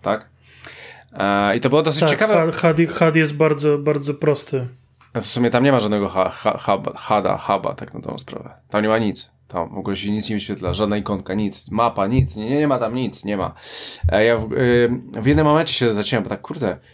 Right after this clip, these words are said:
Speaker 1: ale o co chodzi, nie? A to musiałem po prostu przy czymś nacisnąć A, nie? E,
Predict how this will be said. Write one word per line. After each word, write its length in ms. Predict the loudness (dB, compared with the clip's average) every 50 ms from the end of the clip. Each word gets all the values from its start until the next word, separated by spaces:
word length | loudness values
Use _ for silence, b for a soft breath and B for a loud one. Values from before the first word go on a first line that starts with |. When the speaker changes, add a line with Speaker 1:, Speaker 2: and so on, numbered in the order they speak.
| b b b _
Speaker 1:
ale 160 | -6 -2 -2
o 40 | -2
co 140 | -2 0 0
chodzi, 260 | 0 0 0 0 0
nie? 280 | 0 2 0 0 -2 b b b b b b b b b _
A 120 | -8 -4
to 100 | -4 -4
musiałem 320 | -4 -2 2 4 4 4 2
po 60 | 2
prostu 500 | -2 -4 -2 0 2 4 4 2 0 -2 -4
przy 140 | -4 -4 0
czymś 220 | 0 0 2 2
nacisnąć 420 | 0 2 2 2 2 2 0 0 0
A, 220 | 0 0 0 0 0 -2
nie? 120 | -6 -6
E, 80 | -6